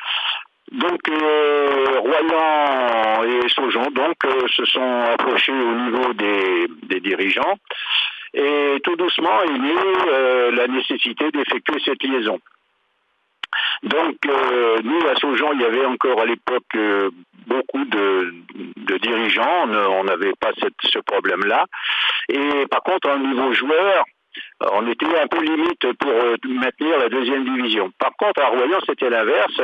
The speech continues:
Du fait de, d'un bassin d'emploi beaucoup plus important que celui de Saujon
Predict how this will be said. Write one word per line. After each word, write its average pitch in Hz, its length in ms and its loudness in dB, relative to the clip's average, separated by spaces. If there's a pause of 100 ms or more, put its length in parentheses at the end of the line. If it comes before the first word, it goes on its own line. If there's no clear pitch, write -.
(100)
Du 117 140 -2
fait 143 240 0
de, 117 280 2
d'un 110 120 0
bassin 120 380 0
d'emploi 113 400 0
beaucoup - 260 -4
plus 117 240 -2
important 110 480 -2
que 101 140 0
celui 101 320 -2
de - 60 -8
Saujon 202 360 0